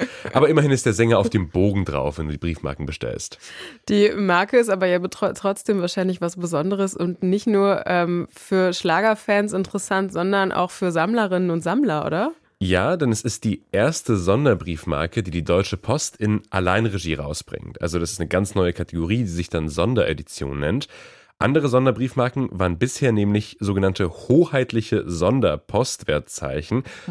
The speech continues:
Speaker 2: Und woran man das
Speaker 1: Mhm.
Speaker 2: erkennt, da stand nicht Deutsche Post, sondern Deutschland drauf. Und ich hoffe ja, diese ganze Sonderbriefmarkenedition, das geht ein bisschen weiter. Ich will, dass der Trend so ist wie in Großbritannien. Ich will Briefe versenden mit den Transformers oder Pepper Woods.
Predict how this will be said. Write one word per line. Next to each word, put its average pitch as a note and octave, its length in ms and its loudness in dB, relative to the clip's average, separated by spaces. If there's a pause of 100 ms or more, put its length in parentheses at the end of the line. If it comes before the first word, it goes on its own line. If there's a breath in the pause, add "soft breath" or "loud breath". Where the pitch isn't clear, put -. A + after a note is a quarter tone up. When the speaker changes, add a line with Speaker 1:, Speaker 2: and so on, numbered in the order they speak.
(120)
Speaker 2:
Und A#2 240 0
woran F#2 180 4
man F#2+ 80 4
das F2+ 120 2
Speaker 1:
Mhm. G2 60 0
Speaker 2:
erkennt, A#2+ 360 2
da F#2+ 80 2
stand G#2 240 0
nicht G2 200 -6
Deutsche F#2 260 2
Post, - 320 -4
sondern F#2+ 360 0 (180)
Deutschland A2 680 0
drauf. - 260 -10 (280 loud breath)
Und G2+ 160 0
ich - 180 2
hoffe E3 220 2
ja, C#3+ 200 6 (280 loud breath)
diese G#2+ 220 2
ganze G2+ 460 2
Sonderbriefmarkenedition, G2 1400 0
das G2 120 0
geht A2+ 200 -2
ein A2 60 0
bisschen G2 300 -2
weiter. G2+ 300 0
Ich F#2 120 -10
will, G#2+ 60 0
dass G#2 140 -2
der G#2 100 -2
Trend G2+ 220 -2
so B2+ 140 2
ist B2+ 140 -2
wie B2 60 2
in A2 60 2
Großbritannien. B2+ 720 0
Ich B2 180 -2
will G#2+ 100 2
Briefe G#2+ 300 -2
versenden F#2 340 -2
mit F2+ 160 -4
den F2 140 0
Transformers G#2 760 0
oder F2+ 200 0
Pepper E2+ 420 -2
Woods. - 340 -4